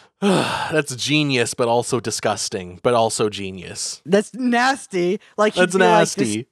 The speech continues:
Speaker 2: tastes, this is disgusting, but also delicious."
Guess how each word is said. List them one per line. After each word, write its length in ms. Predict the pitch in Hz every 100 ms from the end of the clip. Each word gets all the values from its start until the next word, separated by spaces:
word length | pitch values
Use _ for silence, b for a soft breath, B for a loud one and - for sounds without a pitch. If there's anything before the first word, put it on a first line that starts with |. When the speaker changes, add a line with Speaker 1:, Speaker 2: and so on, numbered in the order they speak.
| _
Speaker 2:
tastes, 640 | - - 196 208 - - - _ _ _ _ -
this 180 | 196 214
is 120 | -
disgusting, 840 | 185 180 - 170 160 - 123 104 - -
but 140 | 147
also 640 | 170 185 - 170 147 131 - _ -
delicious." 840 | 135 127 110 - - - -